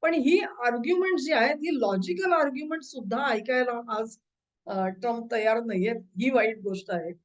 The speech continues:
त्यांना तुम्ही ब्रिक्स सोबत गेलेले नको आहेत, त्यांना तुम्ही रशियाकडून तेल खरेदी आणि डिफेन्स इक्विपमेंट घ्यायला नको आहे. ठीक आहे, मग तुम्ही द्या. भारताने तेच सांगितलेलं होतं की तुम्ही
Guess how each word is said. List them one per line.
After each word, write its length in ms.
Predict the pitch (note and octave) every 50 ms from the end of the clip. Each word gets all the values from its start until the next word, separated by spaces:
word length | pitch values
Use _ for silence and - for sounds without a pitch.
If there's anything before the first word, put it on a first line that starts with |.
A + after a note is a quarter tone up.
| _ _ _ _ _ _ -
त्यांना 540 | A3+ G#3 A3 A#3+ B3+ B3 A#3+ A#3 A3+ A3+ A3+
तुम्ही 220 | C#4 B3 A#3 A#3 B3
ब्रिक्स 420 | G3 F#3 G#3+ A#3+ C#4 - - -
सोबत 400 | - C4 B3 B3+ C#4 C4+ C4 B3
गेलेले 320 | C4 B3+ B3+ C4+ C4 C4+ C4+
नको 340 | C4 B3+ B3 B3+ - C4+
आहेत, 300 | C4 A#3+ A3+ A#3 C4+ C#4 C4+ C4 _ -
त्यांना 280 | A#3+ G#3+ G#3+ A3 A#3
तुम्ही 360 | A#3+ A#3+ A#3+ A#3 A3+ A#3+ B3
रशियाकडून 840 | A#3 G#3+ G3+ F#3+ F#3 - A#3+ A#3+ A#3+ A#3+ B3+ B3 B3+ C#4 D4 D4+ D4 - _ _ _ _ _ _ -
तेल 240 | C4 C#4 D#4 E4 E4 -
खरेदी 480 | C#4 B3+ A#3+ C4+ D4 C#4 D4+ D#4+ E4+ F4
आणि 300 | D#4 - - C4+ C#4+ C#4+
डिफेन्स 440 | A3+ A#3+ A#3+ A#3+ C4+ D4 D4+ B3+ D4+
इक्विपमेंट 520 | C#4+ A#3 D4+ D#4 D4+ - E4+ F4+ F4+ F4
घ्यायला 240 | D#4+ D#4 C#4+ D4 D4+
नको 260 | D4 C4+ C4 B3 A#3+
आहे. 240 | G#3+ G3 F3+ F3 F3+
ठीक 280 | F3+ - - E4+ F4
आहे, 100 | F#4 F#4
मग 120 | F#4 F#4 F4
तुम्ही 340 | - - A#3+ A#3 D#4 F4+ F4
द्या. 140 | E4+ D4+ C#4+ - _ _ _ _ _ _ _ _ _ _
भारताने 440 | - F3+ F3+ F3+ F#3 B3+ C#4 D4+ E4
तेच 280 | - - F4+ F#4+ F4+ -
सांगितलेलं 460 | F4+ E4 D#4 D4+ D4 D4 D4 C#4+ C#4
होतं 260 | B3+ A3+ A3 A#3 A#3
की 220 | A3+ A#3 - _ _
तुम्ही 260 | - B3 A#3+ C4+ D4